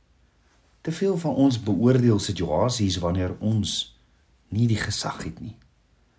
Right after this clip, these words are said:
Waarom moet ons iemand oordeel? Het sy in aksie of in ons gedagtes as ons nie al die inligting het nie? Of hoekom moet ons oordeel as dit actually niks met jou te doen het nie?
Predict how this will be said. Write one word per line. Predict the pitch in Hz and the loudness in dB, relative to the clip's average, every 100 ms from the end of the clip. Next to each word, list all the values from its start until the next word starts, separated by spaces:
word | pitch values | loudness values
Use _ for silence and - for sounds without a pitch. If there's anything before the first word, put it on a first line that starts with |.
| _ - - - | _ -20 -20 -10
Waarom | - 120 226 226 | -4 2 6 8
moet | 202 - | 8 6
ons | 156 147 131 | 2 2 0
iemand | 139 127 117 - | 2 4 2 0
oordeel? | 143 143 107 85 - - _ _ _ _ _ - - - | 0 0 -2 -6 -8 -18 _ _ _ _ _ -20 -20 4
Het | 110 160 170 | 8 8 8
sy | 202 | 6
in | 175 147 | 4 4
aksie | - 185 - - 104 131 - | 4 2 2 2 2 2 4
of | 175 202 170 202 - - - - | 10 10 10 4 -2 -18 -4 4
in | 135 | 6
ons | 135 131 - | 6 4 2
gedagtes | 107 87 139 - 101 98 - - - - | 2 4 4 2 0 0 -2 -12 -4 2
as | 123 113 | 4 4
ons | 127 87 | 2 2
nie | 87 165 185 - - | 4 6 4 0 -2
al | 143 | 0
die | 147 | 0
inligting | 147 165 170 139 98 | 0 0 -2 -4 -4
het | - | -4
nie? | - - _ _ - | -8 -12 _ _ 4
Of | 180 160 - - _ _ _ _ _ - - - - - _ _ _ _ _ - | 4 4 -4 -18 _ _ _ _ _ -18 -16 -16 -20 -20 _ _ _ _ _ -4
hoekom | 104 202 | 0 2
moet | 170 143 | 2 2
ons | - | -2
oordeel | 180 - 131 - | -2 2 2 2
as | 127 131 | 2 0
dit | - | 0
actually | 135 147 - 92 | -2 -2 -2 -2
niks | 85 90 117 165 | 0 0 0 -2
met | 165 | -2
jou | 95 | -6
te | - | -8
doen | 82 76 | -10 -10
het | - | -10
nie? | - | -14